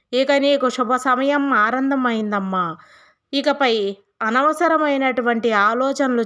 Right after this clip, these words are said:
చేయకు, మంచిగా ఆలోచించు. ఎందుకంటే ఆ ఆలోచనలే నిజమవుతాయి కాబట్టి.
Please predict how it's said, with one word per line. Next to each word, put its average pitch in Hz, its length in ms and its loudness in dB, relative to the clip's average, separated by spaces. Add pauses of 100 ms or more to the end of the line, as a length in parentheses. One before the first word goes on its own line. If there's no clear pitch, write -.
చేయకు, 202 440 -2
మంచిగా 214 560 -2
ఆలోచించు. 190 800 -2 (380)
ఎందుకంటే 247 920 0
ఆ 208 40 2
ఆలోచనలే 233 1000 0
నిజమవుతాయి 202 720 -2
కాబట్టి. 180 680 -4